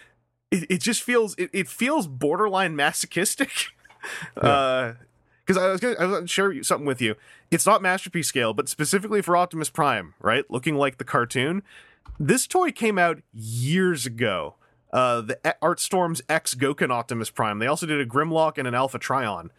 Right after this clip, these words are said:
Speaker 1: Uh, this is just a boxy cartoon looking Optimus Prime action figure with diecast in it. Uh,
Speaker 2: Uh-huh.
Speaker 1: as far as I know, a whole lot of people passed straight past,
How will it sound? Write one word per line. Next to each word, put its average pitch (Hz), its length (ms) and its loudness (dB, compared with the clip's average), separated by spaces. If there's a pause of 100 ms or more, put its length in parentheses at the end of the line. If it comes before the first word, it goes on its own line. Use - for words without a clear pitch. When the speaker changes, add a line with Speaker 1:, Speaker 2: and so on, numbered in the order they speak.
(580)
Speaker 1:
Uh, 123 320 2 (100)
this 170 240 0
is 254 140 0
just 190 320 0
a 139 280 -2 (320)
boxy 185 480 0
cartoon 190 500 0
looking 170 220 -2
Optimus 160 360 -2
Prime 160 240 0
action 147 320 -2
figure 123 180 -2
with 107 120 -4
diecast 120 500 -2
in 80 80 -6
it. 64 100 -12 (800)
Uh, - 20 -4
Speaker 2:
Uh-huh. 104 560 0 (640)
Speaker 1:
as - 40 -8
far 226 260 4
as 190 80 -2
I 196 100 0
know, 147 200 0
a - 20 -4
whole 190 200 0
lot 180 160 2
of 165 80 -4
people 135 280 -2
passed - 500 0
straight - 540 -4
past, 110 320 -4